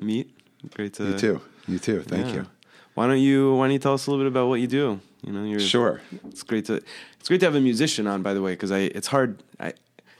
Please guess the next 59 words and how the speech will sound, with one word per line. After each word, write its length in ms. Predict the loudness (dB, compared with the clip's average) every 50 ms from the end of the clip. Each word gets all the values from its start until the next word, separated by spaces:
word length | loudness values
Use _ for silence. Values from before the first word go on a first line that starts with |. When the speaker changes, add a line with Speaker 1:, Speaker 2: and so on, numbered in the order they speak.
| _
Speaker 1:
here's 200 | -2 -2 0 0
my 280 | 2 2 2 2 0 -2
theory 280 | -2 -2 0 0 0 0
about 200 | 0 -2 -2 -2
musicians. 680 | -2 -2 -4 -4 -4 -2 -2 -2 -2 -4 -4 -6 -4
Speaker 2:
Okay. 220 | -2 -2 -2 -4 -6 _ -10 -6
Speaker 1:
And 100 | -4 -4
you 60 | -2
tell 140 | 0 0 0
me 100 | 0 0
if 80 | 0
I'm 160 | -2 -2 0 0
right 140 | -2 -2 -2
or 40 | -2
wrong, 260 | -4 -6 -6 -8 -10
okay? 300 | -8 -6 -6 -6 -6 -8 -12 -20 -20 -20 -20 -20 _ -10 -6
Is 140 | -4 -2 0
that 160 | 2 2 2
I 140 | 2 2 2
think 260 | 2 2 2 2 2
they're 120 | 4 2
Speaker 2:
If 60 | 2 2
Speaker 1:
super 420 | 2 0 0 2 2 0 0 0
flaky. 520 | -2 -2 -2 -2 -2 -2 -6 -8 -10 -8 _
That's 280 | -2 -2 -2 -2 -4 -4
my 420 | -2 -2 0 0 -2 -2 -2 -4 -4
theory. 160 | -4 -2 -2 -2
Speaker 2:
Completely 280 | 0 2 2 2 4 2
right. 160 | 2 4 4
Speaker 1:
Yeah? 240 | 4 4 4 2 0 -4 -8 -16 -8 -4
Speaker 2:
Absolutely. 380 | -4 -4 -4 -2 0 2 4
Speaker 1:
Because 220 | 6 6 4 4 4
I 160 | 2 2 2
can't, 260 | 4 4 2 4 2
I 60 | 2
can't 280 | 4 4 4 4 4 2
pin 140 | 2 2 2
them 140 | 2 2 2
down. 360 | 2 2 2 2 0 0 2
They're 100 | 2 2
Speaker 2:
Yep. 60 | 4
Speaker 1:
very 180 | 4 4 4 2
hard. 340 | 2 0 0 -2 -2 -4 -6 -6
Speaker 2:
Yep. 200 | -4 -4 -4 -4 -6 _ _ _ _ _ _ _ _ _ -12 -8
It's 120 | -2 0
Speaker 1:
And 80 | 4 4
the 40 | 4
Speaker 2:
true. 60 | 4
Speaker 1:
ones 220 | 4 4 2 2 4
that 240 | 4 4 4 2 2 2
aren't 420 | 4 4 4 4 4 2 0 -2
flaky 420 | 0 2 4 4 4 4 4 2 4
are, 320 | 4 4 4 2 0 -2 -6 _ _ _ _ _ _ _ -20 -8 -2
and 140 | 0 0 0
this 160 | 0 0 0
is 100 | 0 0
my 140 | 2 0 2
bias, 560 | 2 2 2 2 2 2 0 0 -2 0 2
Speaker 2:
Yep. 260 | 2 2 2 0